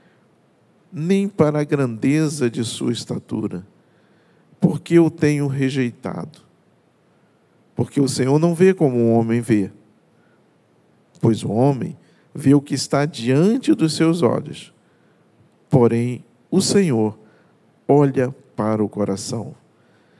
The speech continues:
Então chamou Jessé a Abinadab e o fez passar diante de Samuel,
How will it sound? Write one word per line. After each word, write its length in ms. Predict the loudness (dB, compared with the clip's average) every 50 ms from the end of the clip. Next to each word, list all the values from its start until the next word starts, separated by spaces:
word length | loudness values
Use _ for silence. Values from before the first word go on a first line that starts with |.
| _ _ _ _
Então 420 | -8 -8 -2 2 2 2 2 0 -4
chamou 640 | -8 -4 0 0 0 0 0 0 0 0 0 -2
Jessé 640 | 0 0 0 0 0 -4 0 2 2 2 2 -2 -6 -10 -12
a 220 | -10 -10 -10 -10 _ _ _
Abinadab 960 | -8 -8 -8 -8 -4 -4 -4 -2 0 -4 -4 -4 -6 -6 -6 -6 -8 -12 -18 -18 _ _ _ _ _ _ _ _ _ _ _ _ -8 -2
e 80 | -2
o 40 | -2
fez 360 | 0 0 -2 -2 -2 -2 -6
passar 560 | -2 0 0 0 0 -2 -4 -2 -2 -2 -4
diante 600 | -6 -4 -4 -2 -2 -2 -2 -4 -6 -10 -14 -14
de 160 | -12 -12 -10 -8
Samuel, 540 | -6 -6 -4 -4 -4 -6 -6 -8 -10 -12